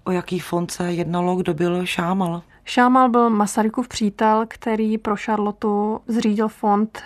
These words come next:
Speaker 2: díky kterému tady přes válku přežívala a zároveň byla živena třeba penězma z charity ze zámoří.
Speaker 1: Charlotta Masaryková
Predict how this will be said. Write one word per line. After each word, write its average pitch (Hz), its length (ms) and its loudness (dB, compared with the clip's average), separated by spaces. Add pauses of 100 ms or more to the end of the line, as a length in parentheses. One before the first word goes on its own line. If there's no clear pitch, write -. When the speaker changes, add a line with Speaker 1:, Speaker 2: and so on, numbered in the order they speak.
Speaker 2:
díky 208 260 0
kterému 202 360 0
tady 196 320 -2
přes - 580 -10 (100)
válku 185 340 -2
přežívala 196 840 2 (300)
a 208 60 -4
zároveň 202 400 2
byla 202 340 2 (120)
živena 196 400 0
třeba 202 260 -4
penězma 196 420 0
z 196 40 -10
charity 202 400 -4
ze 185 100 -4
zámoří. 185 560 -2 (300)
Speaker 1:
Charlotta 226 340 0
Masaryková 202 920 0